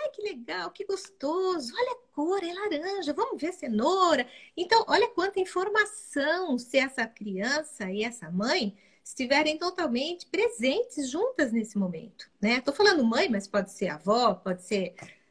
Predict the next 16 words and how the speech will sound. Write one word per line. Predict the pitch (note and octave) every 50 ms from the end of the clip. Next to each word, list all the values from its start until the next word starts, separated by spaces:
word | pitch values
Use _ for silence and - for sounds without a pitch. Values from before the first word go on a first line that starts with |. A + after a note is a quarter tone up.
| _ -
a, | - G3+ F#3+ - F#3+
a | F#3
cuida-, | - - A#3 F3+ G3
o | G3
cuidador, | - C#4+ G3+ G3 F3 E3+ D#3+ F#3 A#3 C4 C4+ G#3+ F#3+ F3+
né? | G3 A#3 B3 B3+
Im-, | B3+ D4 D#4+ -
importante | - D4 D4+ F4 E4 E4+ F#4+ G#4 A4 G#4+ -
que | D4
essa | C#4+ - B3
pessoa | A#3 A3 A3 - - C#4+
esteja | D4 - - D4+ D4+ D#4 D4+ D4
com | D4 _ _ - D4+ D#4 D#4 C4 A3+
a | A3
criança, | - _ - F3 E3+ D#3 - - - - - - - _ _ -
né? | F#3 F#3 G3+ A3+ B3+